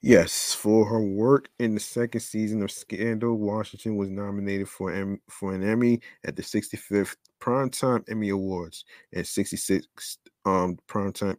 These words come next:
Emmy Awards, becoming the first African-American woman to be nominated in the category of Outstanding Lead Actress in a Drama Series in eighteen years. Um, <clears throat> hang on.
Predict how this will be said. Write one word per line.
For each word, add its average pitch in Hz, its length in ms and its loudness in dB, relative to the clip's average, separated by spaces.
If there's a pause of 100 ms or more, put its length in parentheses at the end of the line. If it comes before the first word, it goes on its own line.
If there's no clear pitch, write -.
Emmy 98 220 -2
Awards, 117 680 2 (480)
becoming 113 440 4
the 107 60 4
first 113 380 2
African-American 101 920 0
woman 107 280 2
to - 100 -10
be 95 160 -2
nominated 104 640 2
in 98 140 -4
the 107 80 -8
category 107 720 2
of 95 260 0 (160)
Outstanding 101 720 -2
Lead 104 220 4
Actress 107 640 2 (400)
in 123 400 6 (100)
a 107 280 4
Drama 101 340 -2
Series 117 500 2
in 104 180 -8
eighteen 101 400 -6
years. 98 600 -4 (840)
Um, 101 440 -2
<clears throat> - 80 -6
hang 160 440 8 (960)
on. 95 340 -6